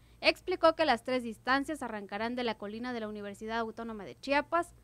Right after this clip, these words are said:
La de cinco tendrá retorno en la antigua fuente Mactomaxá,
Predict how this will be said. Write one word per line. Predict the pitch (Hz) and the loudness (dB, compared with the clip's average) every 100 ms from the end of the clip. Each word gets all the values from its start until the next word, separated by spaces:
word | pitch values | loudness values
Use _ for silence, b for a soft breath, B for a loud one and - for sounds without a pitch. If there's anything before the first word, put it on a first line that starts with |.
| b b - | b b 0
La | 220 | 2
de | 202 190 | 2 0
cinco | 277 302 294 285 | 2 2 4 0
tendrá | 220 208 220 247 | 0 -2 6 6
retorno | 240 202 240 262 277 277 - | 6 0 0 2 2 0 4
en | 359 | 6
la | 359 | 6
antigua | 294 311 294 254 | 4 -2 2 2
fuente | - 247 254 240 | 2 -8 -6 -8
Mactomaxá, | 190 - 202 170 - 294 359 | -8 -12 -14 -14 -4 2 2